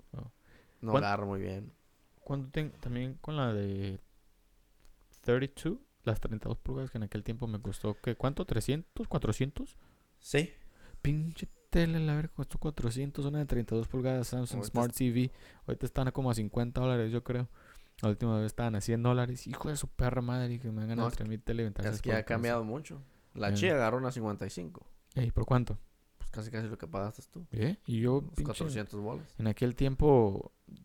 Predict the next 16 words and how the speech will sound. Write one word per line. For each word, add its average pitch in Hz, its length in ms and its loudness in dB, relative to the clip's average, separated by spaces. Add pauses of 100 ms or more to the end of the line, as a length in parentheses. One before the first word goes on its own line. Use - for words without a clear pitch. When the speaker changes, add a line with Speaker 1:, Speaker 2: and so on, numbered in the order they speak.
(180)
Speaker 1:
cua-, - 180 -2 (380)
I, - 40 -6
that's 110 220 0
the 127 80 4
only 127 180 4
thing 127 160 -2
I 123 60 0
could 123 160 2
afford, 139 360 2
a 131 40 -2
fucking 135 320 -4
thirty-two 139 400 0
inch 139 200 -4
T 131 160 0
V. 156 180 -2 (1400)
En, 120 180 8